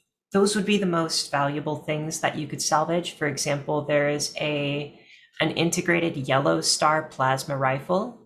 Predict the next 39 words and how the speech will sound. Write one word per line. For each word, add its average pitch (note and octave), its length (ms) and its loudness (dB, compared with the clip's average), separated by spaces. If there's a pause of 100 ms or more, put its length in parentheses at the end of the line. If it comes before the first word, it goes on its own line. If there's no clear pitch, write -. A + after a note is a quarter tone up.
(160)
does C#3+ 240 -4
two C#3+ 240 -6
D C#3 180 -6
ten C#3+ 320 -2
damage. C#3+ 640 -2 (560)
Um, C#3 460 2 (640)
it's - 220 -4
a C3+ 280 0 (300)
great C3 460 -4
rifle, F#3 680 2 (160)
and D3+ 80 2
I C#3 60 6
think E3+ 280 0
you F#3 80 4
would F3+ 140 2
notice F3+ 440 -2
that G3+ 200 4
with F#3+ 140 -6
your E3+ 100 0
engineering D#3+ 500 0
check. - 440 -4 (460)
Um, C#3 200 6
but D3+ 100 0
you D#3+ 80 6
would E3 100 4
also F#3 260 6
notice F#3+ 380 2
that D3 260 2
that D#3+ 140 2
would G3+ 180 -6
require D#3 460 2
a C#3+ 160 -6
separate, D#3+ 680 -2 (220)
very D#3 160 0
difficult C#3+ 560 -4
D D3 140 -6
C D3 320 -4
to C3+ 140 -4
remove, D3 440 -4